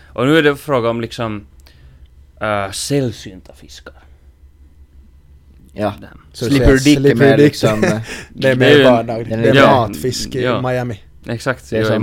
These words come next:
Speaker 1: Miami är,
Speaker 3: Ja.
Speaker 1: finns det nog
Speaker 2: Du
Speaker 1: mycket
Speaker 2: säger att det är
Speaker 1: slippery
Speaker 2: som,
Speaker 1: dick.
Speaker 2: att den är som en abborre ungefär, så att
Speaker 1: Ja.
Speaker 2: det är som Finlands abborre. Väldigt
Speaker 1: I Ma-,
Speaker 2: vanligt.
Speaker 1: i Miami, i Miami kan man till och med se liksom stora stim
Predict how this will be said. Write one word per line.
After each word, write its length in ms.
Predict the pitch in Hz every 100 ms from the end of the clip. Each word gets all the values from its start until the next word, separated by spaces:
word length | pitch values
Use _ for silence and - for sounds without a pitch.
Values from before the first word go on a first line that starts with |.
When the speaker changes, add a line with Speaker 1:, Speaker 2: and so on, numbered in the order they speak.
| 110
Speaker 1:
Miami 300 | 151 185 117
är, 120 | 101
Speaker 3:
Ja. 200 | 101 117
Speaker 1:
finns 120 | 104
det 60 | 107
nog 240 | 110 101 -
Speaker 2:
Du 60 | 117
Speaker 1:
mycket 140 | 120
Speaker 2:
säger 120 | 135
att 60 | 120
det 60 | 117
är 40 |
Speaker 1:
slippery 180 | 113 123
Speaker 2:
som, 100 | 120
Speaker 1:
dick. 80 | 123 -
Speaker 2:
att 140 | - 117
den 80 | 117
är 40 |
som 160 | 117 120
en 80 |
abborre 360 | 117 104 95 95
ungefär, 340 | 101 101 95
så 140 | 95 98
att 280 | 95 - - -
Speaker 1:
Ja. 180 | 120 113 101 - -
Speaker 2:
det 100 | 113
är 40 | 104
som 180 | 110
Finlands 300 | 104 104 98
abborre. 400 | 104 98 95 92 104 -
Väldigt 240 | 110 110
Speaker 1:
I 20 |
Ma-, 40 | 117
Speaker 2:
vanligt. 220 | 131 143
Speaker 1:
i 40 | 131
Miami, 580 | 139 156 160 - 110 135
i 40 | 135
Miami 420 | 131 143 160 135
kan 120 | 123
man 120 | 117
till 100 | 117
och 80 | 117
med 120 | 113
se 220 | 117 117
liksom 280 | 107 101 110
stora 380 | 104 - 117 104
stim 760 | - - - - 131 107 85